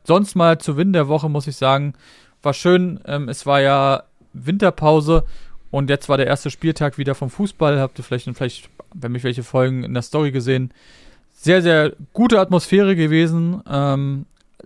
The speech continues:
ausverkauftes Stadion, fünfundsiebzig, na, fünfundsiebzig nicht, aber einundsiebzigtausend Zuschauer in der zweiten Liga gegen den Hamburger S V. Und das war für, jedenfalls für die Hertha-Fans ein sehr wichtiger Spieltag, denn,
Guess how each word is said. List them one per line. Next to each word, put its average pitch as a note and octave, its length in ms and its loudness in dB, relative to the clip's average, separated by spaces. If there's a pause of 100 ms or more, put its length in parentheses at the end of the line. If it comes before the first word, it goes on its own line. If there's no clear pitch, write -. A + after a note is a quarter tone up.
(140)
ausverkauftes E3 1000 0
Stadion, D#3 580 0
fünfundsiebzig, D#3 880 -6
na, B2+ 160 -6
fünfundsiebzig A#2+ 380 -8
nicht, C#3 160 -6
aber A#2+ 140 0
einundsiebzigtausend C#3 1000 -2 (300)
Zuschauer E3+ 420 0
in C#3+ 60 -2
der C3+ 100 -4
zweiten C3+ 320 0
Liga D3 360 2 (560)
gegen D#3+ 180 0
den D#3 200 -2
Hamburger F3+ 360 0
S - 140 -6
V. F3+ 340 0 (480)
Und D#3 380 0
das E3+ 140 -2
war F#3+ 120 4
für, D#3 360 0 (280)
jedenfalls C#3+ 300 -6
für - 80 -8
die B2 100 -6
Hertha-Fans C#3 640 -2
ein B2+ 120 -6
sehr B2+ 320 -2
wichtiger C#3+ 640 0 (580)
Spieltag, F3 720 0
denn, D3+ 440 0